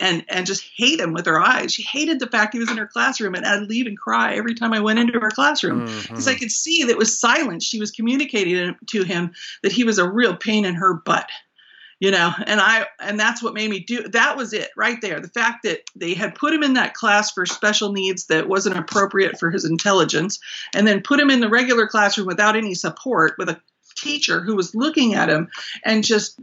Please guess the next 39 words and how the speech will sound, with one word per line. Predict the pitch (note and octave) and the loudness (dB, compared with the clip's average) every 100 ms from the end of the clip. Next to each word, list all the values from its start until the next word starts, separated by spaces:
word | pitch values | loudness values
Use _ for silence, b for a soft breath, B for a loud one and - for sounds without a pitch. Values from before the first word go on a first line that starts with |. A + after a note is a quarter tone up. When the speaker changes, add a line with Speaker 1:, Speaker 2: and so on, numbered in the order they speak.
| - - | -10 -4
Speaker 1:
treated | - C#4+ C4 | -2 -2 -2
him | G#3 G3+ | -2 -2
so | C4 C#4 | 0 0
badly. | A3+ A3 B3 G3+ E3 F3+ | 2 2 0 0 0 0
And | A3 | 0
in | |
the | A3+ | 0
meantime, | A3+ C4 C#4 A#3 G3+ | 0 0 0 0 0
sending | - A3+ A3+ | 0 0 0
him | G#3 | -2
home, | A3+ C#4 | 0 0
like, | G#3 F3 - | 0 0 0
every | A3 A#3 | 0 0
other | G#3+ F#3+ | 0 0
day. | G#3 A3+ F#3 | 0 0 -2
If | E3 | -2
he | A3 | 0
did | A#3 A#3+ | 0 0
anything | B3 C#4+ C#4+ B3 A3 | 2 2 2 0 0
wrong, | A3 C4+ A3 | 2 2 2
they | G#3+ | 0
would | G#3 G#3 | 0 0
send | B3 B3 | 0 0
him | A#3+ | 0
home, | C4+ D4+ G#3 | 0 0 0
and | |
I'd | F#3 A3 | 0 0
have | G#3+ | -2
to | F3+ | -2
sign | A3+ A3+ | 0 2
him | A3+ | 2
out | B3 | 0
and | G#3+ | 0
bring | G#3 A3 | -2 0
him | A3 | 0
to | |
school | G3+ - A#3+ | -2 -4 -6
with | A3+ | -4
me. | C4 D4+ A3+ | -2 -2 -4